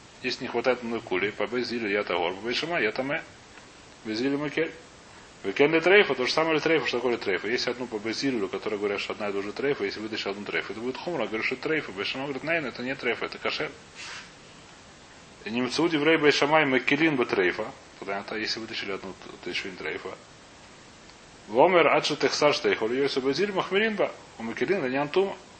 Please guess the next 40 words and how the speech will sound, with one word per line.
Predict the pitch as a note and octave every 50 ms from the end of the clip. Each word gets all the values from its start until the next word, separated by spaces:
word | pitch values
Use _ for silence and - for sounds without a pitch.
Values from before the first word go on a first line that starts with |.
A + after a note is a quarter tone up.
| - -
лумар | A#2+ A#2+ C#3 D#3 E3+ E3
ши | - B2+ A2+
кемен | - C#3+ D3 C#3+
ши | C3 - A#2
хасыр | - A#2 - - B2+ B2 A#2+
хули, | - - G#2+ F#2 E2 - -
а | - A2
хасына | - C3+ C3 - C#3+ E3 F3
матама. | F3 E3+ E3+ E3+ E3+ F#3 F3 F3 - - - - - - - - - - - - - - - - - - - - - - - - - - - - - - - - - - -
То | G#2+
есть | - C3+
один | D#3+ E3+
тот | D#3+ D#3+ C#3+
же | C#3+
махлокес, | C#3 A#2+ - D3+ C#3 B2 A#2+ G#2+
когда | - - G#2+ A#2 C3
перестаёт | B2+ - A#2 G#2+ - - B2+ B2+ B2+ A#2 - - - - - - - - - - - - - - - - - - - - - - -
существо | - - - - - - - - B2+ A2+
жить, | G2 G#2 A2+ G#2 - - - - - - - - - - - - - - - - - - - G#2+
становится | F#2+ - - - A#2+ B2 A#2+ A2 - - -
трейф, | B2 B2+ A#2 G#2 -
вытащить | A2 A2+ A2+ A2 G2+ - G#2+
один | G#2 A2 A#2+
или | B2 C3+
два, | D3 F3 F#3
есть | E3 C3 -
две | C#3 C#3+
навкабида, | C#3+ C3 - - B2 A2 G2 F2+ F#2
одна | F#2 - C3 C3
ли | C3+
куля, | - - E3 D#3
другая | A#2+ A#2 A#2 B2+ A#2+
ли | A2+ A2+
хумра. | - - F2 E2 F#2 G#2+
Если | B2 A#2+ -
мы | A#2+ A2+
скажем, | - B2+ B2 A#2 G#2
что | - A2+ A#2
с | - A2
одной | G2+ G#2+ G2+ F2 -